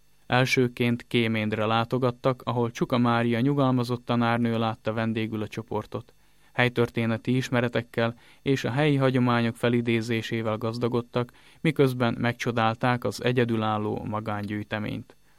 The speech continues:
A szalkai tájházban Dikács Zsuzsanna és asszonytársai mutatták be a sokrétű foglalkozásokat, köztük az őstönkölyös kenyérsütés gyakorlati formáját.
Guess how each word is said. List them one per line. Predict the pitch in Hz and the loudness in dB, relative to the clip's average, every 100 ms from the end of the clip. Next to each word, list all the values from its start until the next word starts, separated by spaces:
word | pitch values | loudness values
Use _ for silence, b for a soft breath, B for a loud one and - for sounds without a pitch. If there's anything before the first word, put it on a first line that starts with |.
| b | b
A | b 107 | b -4
szalkai | 117 156 147 131 117 | 0 2 2 2 0
tájházban | 123 123 127 127 123 123 120 123 | 2 2 2 0 -2 0 0 0
Dikács | 120 165 143 131 123 | -4 -2 0 -2 -2
Zsuzsanna | 113 120 120 123 127 139 151 b b | -4 -2 0 2 4 2 0 b b
és | 120 123 | -4 -2
asszonytársai | - 147 143 123 120 113 - 110 | 0 0 2 0 0 -2 -2 -2
mutatták | 123 127 113 - 107 110 | 0 0 -2 -4 -4 -2
be | 123 110 | -2 -2
a | |
sokrétű | - 151 - 127 120 101 | -2 -4 0 0 0 -4
foglalkozásokat, | - 113 110 107 - 110 107 - 110 123 120 B B B | -6 -4 -4 -4 -6 -4 -4 -4 -2 -2 -2 B B B
köztük | - 135 - 170 - b b | -2 -2 0 -2 -2 b b
az | 127 131 - _ | -2 -2 -6 _
őstönkölyös | - 151 - 117 113 120 117 117 | 0 0 0 -4 -2 -2 -2 -2
kenyérsütés | - 123 117 107 - - 110 120 | -2 0 0 -2 -4 -4 -4 0
gyakorlati | 123 - 120 117 - | 0 2 -2 -2 -4
formáját. | - 107 107 104 104 - - - | -4 -4 -4 -6 -6 -8 -10 -16